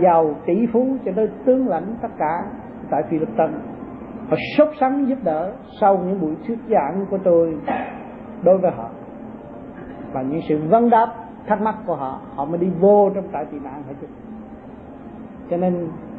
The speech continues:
tôi làm việc liên tục từ năm giờ rưỡi sáng tới mười một giờ rưỡi tối mới được về trại. Chỗ này rước, chỗ kia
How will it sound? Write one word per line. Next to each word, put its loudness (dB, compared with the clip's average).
tôi 6
làm 6
việc 0
liên 8
tục 2
từ 2
năm 4
giờ 6
rưỡi 4
sáng 0
tới 2
mười 0
một 6
giờ 0
rưỡi 2
tối 0
mới 0
được -4
về 0
trại. -8
Chỗ 8
này 0
rước, 2
chỗ 6
kia -2